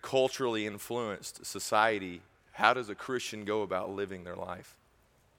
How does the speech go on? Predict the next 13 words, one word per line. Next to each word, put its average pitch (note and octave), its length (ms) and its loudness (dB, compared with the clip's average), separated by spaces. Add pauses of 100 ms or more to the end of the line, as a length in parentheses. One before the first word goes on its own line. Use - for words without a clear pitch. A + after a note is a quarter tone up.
(480)
So A#2 220 4
in D3+ 160 2
this, D3+ 180 4
we C3 100 0
see B2+ 400 0
in A2+ 120 -2
chapter A2+ 340 4
eight, A2+ 180 4
Paul B2+ 220 4
provides A2+ 420 4
us G#2 180 -4
with G2+ 140 -8
three B2+ 480 -4